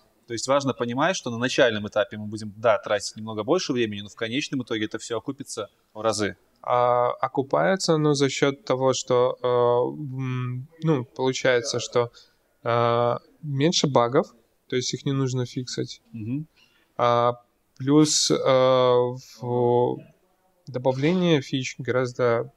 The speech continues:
Speaker 2: проще и быстрее делается. Соответственно, экономия времени на том, что у тебя хороший дизайн, у тебя хороший код, и, э, ну, тебе не страшно рефакторить. Ты,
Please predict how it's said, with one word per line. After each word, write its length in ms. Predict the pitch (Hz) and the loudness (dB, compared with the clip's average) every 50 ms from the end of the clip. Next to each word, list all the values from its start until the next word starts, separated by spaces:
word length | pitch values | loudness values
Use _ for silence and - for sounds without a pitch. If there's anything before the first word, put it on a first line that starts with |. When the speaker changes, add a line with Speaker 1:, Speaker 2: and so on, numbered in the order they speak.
| _ - | _ -4
Speaker 2:
проще 600 | - 135 165 196 - - - 151 135 131 131 - - | 0 2 2 2 0 -2 -2 0 0 0 -2 -6 -8
и 300 | 131 127 131 131 131 127 | -10 -8 -4 -4 -4 -4
быстрее 600 | 123 123 127 - - - 139 127 131 123 123 120 | -4 -4 -4 -4 -4 -2 0 0 2 2 0 -2
делается. 640 | 120 120 127 127 120 117 117 113 - - - 135 127 - - - - _ _ | -2 -2 0 0 2 2 0 -2 -4 -8 -12 -12 -14 -18 -20 -20 -20 _ _
Соответственно, 500 | - - - - - 147 139 - 143 135 | -10 -8 -4 -2 0 0 0 0 0 -2
экономия 380 | 131 - 139 143 147 143 139 131 | -2 -2 0 0 0 0 0 0
времени 400 | 131 143 156 165 160 143 135 127 | 0 2 2 2 2 0 0 -2
на 180 | 123 127 131 - | -4 -4 -4 -2
том, 180 | - 143 143 | -2 -2 -2
что 180 | 143 - - 147 | -2 -2 -4 -4
у 120 | 143 139 | -4 -4
тебя 260 | 127 - 135 131 139 | -4 -2 0 0 0
хороший 440 | 135 - 139 127 139 127 - - 127 | 0 0 -2 -2 -2 -4 -4 -6 -8
дизайн, 420 | 120 123 117 139 156 190 202 185 - _ _ _ _ _ _ - | -6 -2 0 2 2 2 2 -2 -4 _ _ _ _ _ _ -16
у 40 | - | -12
тебя 140 | - 135 | -12 -8
хороший 360 | - - 135 147 127 - 127 - | -6 -6 -4 -4 -4 -6 -8 -2
код, 380 | - 165 185 180 - - - _ _ _ _ _ _ _ _ _ _ _ _ _ _ _ _ _ _ - | 2 2 2 2 0 -8 -20 _ _ _ _ _ _ _ _ _ _ _ _ _ _ _ _ _ _ -10
и, 540 | 123 131 135 135 135 139 135 131 127 127 - - | -6 -2 0 2 4 4 4 4 2 2 0 0
э, 400 | 127 127 123 123 120 120 120 120 | 2 2 4 6 6 6 4 4
ну, 280 | 123 127 147 143 123 117 | 2 0 -2 -2 -2 -4
тебе 220 | - - 127 135 | -4 -6 -4 -4
не 100 | 151 147 | -2 -4
страшно 460 | - - 139 131 131 - - 135 127 120 | -2 -2 -2 -2 -2 -2 -4 -4 -2 -2
рефакторить. 640 | 120 117 - 127 120 - - - 123 127 - - - _ _ _ _ _ _ _ _ _ _ _ _ _ _ _ _ _ _ _ _ _ _ _ _ _ _ _ _ _ _ - | -2 -2 0 0 -2 0 -2 -4 -4 -4 -6 -16 -18 _ _ _ _ _ _ _ _ _ _ _ _ _ _ _ _ _ _ _ _ _ _ _ _ _ _ _ _ _ _ -4
Ты, 260 | 143 143 143 139 | -2 -2 -2 -2